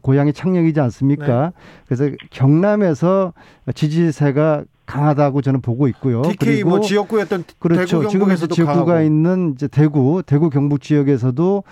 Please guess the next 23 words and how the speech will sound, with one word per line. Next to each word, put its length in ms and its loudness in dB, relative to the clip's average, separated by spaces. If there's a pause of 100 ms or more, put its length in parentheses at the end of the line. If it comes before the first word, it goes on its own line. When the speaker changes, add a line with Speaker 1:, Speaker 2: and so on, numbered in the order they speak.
(340)
Speaker 1:
저, 480 0
어, 280 -2
홍준표 340 0
후보가 280 0
강세를 360 0
보일 180 0
거기 240 -2
때문에, 600 -2 (560)
어, 400 -2 (160)
지금 760 0
추세라면은 720 0
저희들이 380 2
이재명 420 0
후보가 600 0
민주당 300 -2
후보가 200 0
된다 280 0
그러면 300 2
이재명 480 0
대 80 -2
홍준표 400 -2
될 80 -8
텐데, 480 -4